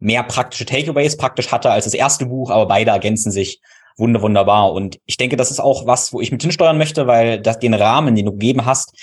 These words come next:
in dem ersten Buch, diese drei Zellkompetenzen, die du als Modell praktisch einführst, halte ich für sehr wertvoll, für, für Hörer, für jeden zu verstehen, wie Altern eben funktioniert. Und noch ein Kommentar von meinerseits, ähm, also die, meine Hörer meistens sind ja,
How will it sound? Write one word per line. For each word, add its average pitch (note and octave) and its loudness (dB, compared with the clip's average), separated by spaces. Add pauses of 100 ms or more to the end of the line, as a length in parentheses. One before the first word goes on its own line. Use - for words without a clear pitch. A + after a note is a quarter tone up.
(140)
in - -10
dem G#2+ 0
ersten A2 0
Buch, E3+ -2
diese A2 -2
drei A#2 0
Zellkompetenzen, C3 -4
die A2+ 2
du A2+ 2
als G2+ 0
Modell A2 0
praktisch - -4
einführst, - -2
halte A#2+ -2
ich C3 -4
für B2 0
sehr A#2 4
wertvoll, D3 0
für, A#2 2
für A#2+ -4
Hörer, D#3+ 2
für - -2
jeden C3 0
zu - -8
verstehen, B2 -2
wie A2 -4
Altern A2+ 0
eben G2+ -4 (320)
funktioniert. A#2 0 (340)
Und A#2 -4
noch A#2 -2
ein C#3 0
Kommentar D3 2
von A2+ 0
meinerseits, C#3+ 0
ähm, A#2 2
also A#2 -6
die, A#2 -2
meine A#2 0
Hörer F3+ 2
meistens B2+ -2
sind A#2+ -4
ja, A#2+ 2